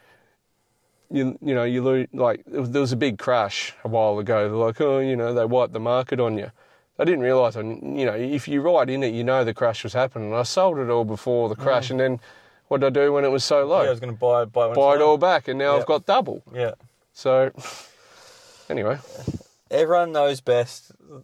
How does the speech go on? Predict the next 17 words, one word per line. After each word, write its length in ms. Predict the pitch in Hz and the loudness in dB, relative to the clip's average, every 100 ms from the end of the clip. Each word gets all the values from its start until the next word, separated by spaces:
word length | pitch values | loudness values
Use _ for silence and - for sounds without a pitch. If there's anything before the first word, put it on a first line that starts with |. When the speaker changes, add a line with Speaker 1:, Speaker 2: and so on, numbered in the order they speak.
| _ - | _ -2
Speaker 2:
Everyone 400 | 117 135 151 139 | 2 2 2 -2
thinks 260 | 143 127 | -8 -4
they 80 | 139 | -2
know 160 | 127 117 | 0 0
best 400 | 110 110 117 - | 0 -2 -4 -6
when 300 | 117 110 107 | -6 -6 -6
they 80 | 110 | -6
see 200 | 120 120 | -2 0
it 100 | 113 | 0
on 100 | 107 | 0
the 80 | 113 | -4
news 320 | 110 110 117 | -8 -8 -10
or 40 | 143 | -10
something, 260 | - 113 | -10 -6
but 180 | 110 104 - | -2 -4 -4
yeah, 120 | - 117 | -6 -4
it's 300 | 120 - - | -4 -10 -18